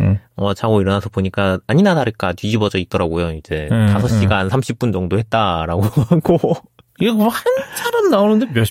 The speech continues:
Speaker 1: 분씩 걸린 거예요? 이게 좀 한
Speaker 2: 거의
Speaker 1: 삼십 분
Speaker 2: 한
Speaker 1: 걸렸나?
Speaker 2: 십오 분, 십오 분, 십육 분 정도 걸린 것 같아요. 그러니까 이제 한 시간에 한 네 명 정도였던 거죠. 그리고 이제 뭐, 당연히 뭐, 리액션 비디오 하시는 분들은 요것도 실시간으로 리액션 비디오를 했다고 하고,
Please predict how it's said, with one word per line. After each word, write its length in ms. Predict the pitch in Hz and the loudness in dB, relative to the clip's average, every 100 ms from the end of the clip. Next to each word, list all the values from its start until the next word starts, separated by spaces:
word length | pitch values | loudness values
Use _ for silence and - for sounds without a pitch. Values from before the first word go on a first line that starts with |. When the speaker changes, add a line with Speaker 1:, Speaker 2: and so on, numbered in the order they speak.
| - | -2
Speaker 1:
분씩 260 | 233 - - | -2 -2 -2
걸린 200 | 110 87 | -2 0
거예요? 220 | 98 285 | -2 -2
이게 160 | 151 110 | -2 -2
좀 160 | 107 | 0
한 100 | 131 | 0
Speaker 2:
거의 180 | 135 139 | 2 2
Speaker 1:
삼십 180 | 160 214 | 2 2
분 120 | 175 | 2
Speaker 2:
한 80 | 143 | 0
Speaker 1:
걸렸나? 160 | 196 214 _ _ | 0 -4 _ _
Speaker 2:
십오 340 | - - 190 190 | -14 -4 0 0
분, 360 | 202 175 165 - - | 2 0 0 -4 -4
십오 220 | 170 180 | -2 0
분, 140 | 170 | 0
십육 240 | 165 165 185 | 0 0 2
분 140 | 160 | 0
정도 220 | 147 120 | 2 0
걸린 200 | 104 87 | 0 0
것 80 | 90 | 0
같아요. 380 | 80 - 76 71 _ - _ _ - | -4 -4 -6 -6 _ -20 _ _ -4
그러니까 380 | 107 95 - 85 | -2 -2 0 -2
이제 160 | 76 | -2
한 160 | 87 175 | 0 2
시간에 260 | 170 160 | 2 2
한 140 | 156 110 | 2 0
네 180 | 85 104 | 0 2
명 200 | 123 117 | 0 0
정도였던 880 | 95 85 131 - _ - 98 98 85 | 0 0 -2 -4 _ -8 -4 0 0
거죠. 340 | 80 98 - _ _ _ - - - 120 _ _ - | 0 -2 -6 _ _ _ -20 -20 -20 -20 _ _ -8
그리고 200 | - 104 | -2 0
이제 180 | 98 104 | 2 2
뭐, 440 | 98 92 90 87 - _ - | 2 2 2 -2 -6 _ -18
당연히 460 | - 120 151 151 139 | -6 -2 0 2 2
뭐, 200 | 117 90 | 0 0
리액션 400 | 87 104 - 107 | 0 0 0 0
비디오 300 | 95 95 98 | 0 2 0
하시는 300 | 101 101 98 | 0 0 0
분들은 440 | 92 95 87 90 85 | 0 -2 0 0 0
요것도 320 | 78 80 90 | -2 -4 -4
실시간으로 680 | - 120 117 101 90 82 76 - - | -2 -2 0 2 2 2 0 -4 -4
리액션 280 | 82 - 85 | -4 -2 -4
비디오를 400 | - 82 76 85 | -2 -2 -2 -2
했다고 340 | - 95 87 | -2 -2 0
하고, 460 | 123 113 80 95 | -2 -2 -2 -2